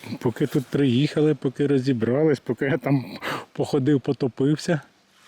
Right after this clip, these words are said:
то вже й день настав. Люди з ночовкою приїжджають, хто ловить тут судачка, щоб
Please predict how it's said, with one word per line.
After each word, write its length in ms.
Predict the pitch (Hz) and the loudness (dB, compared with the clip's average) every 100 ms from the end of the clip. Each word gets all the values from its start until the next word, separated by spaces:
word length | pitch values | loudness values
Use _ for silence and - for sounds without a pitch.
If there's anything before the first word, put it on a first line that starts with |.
| - - - _ _ _ _ _ _ _ _ _ _ _ 110 104 - | -20 -20 -20 _ _ _ _ _ _ _ _ _ _ _ -8 -8 -2
то 220 | 120 127 | 0 2
вже 220 | 131 165 | 4 2
й 40 | |
день 360 | 147 170 208 208 | 2 2 4 4
настав. 500 | 151 120 - 104 - - _ _ _ - - - - | 4 0 -4 -6 -6 -12 _ _ _ -20 -20 -16 -2
Люди 280 | 127 180 180 | 0 2 4
з 40 | |
ночовкою 480 | 190 185 220 127 123 | 2 2 2 2 0
приїжджають, 500 | - 120 110 120 107 | 0 0 2 0 0
хто 160 | - 120 | 0 2
ловить 260 | 120 113 | 2 2
тут 140 | 123 - | -2 -2
судачка, 480 | 127 131 - 196 | 0 0 0 -2
щоб 260 | 165 - 110 | -2 -2 -6